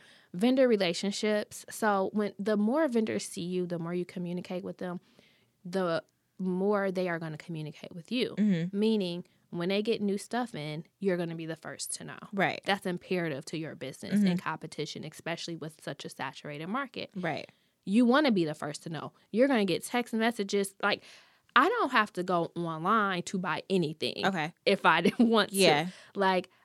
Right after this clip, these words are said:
Speaker 1: I get messages with, "This is everything new that just came in." I mean, so those are the types of relationships you build.
Speaker 2: Mm-hmm.
Speaker 1: Um, I f-,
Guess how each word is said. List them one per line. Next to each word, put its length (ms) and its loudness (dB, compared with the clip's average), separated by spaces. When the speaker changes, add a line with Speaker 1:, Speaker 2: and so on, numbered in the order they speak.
Speaker 1:
I 420 6
get 280 0
messages 640 2
with, 200 -4
"This 240 2
is 100 0
everything 480 0
new 140 0
that 200 -2
just 220 -8
came 300 -8
in." 180 -8
I 140 0
mean, 360 0
so 280 4
those 340 6
are 100 4
the 140 0
types 360 -2
of 120 -8
relationships 680 -6
you 100 -6
build. 680 -6
Speaker 2:
Mm-hmm. 480 0
Speaker 1:
Um, 440 -8
I 160 2
f-, 180 -10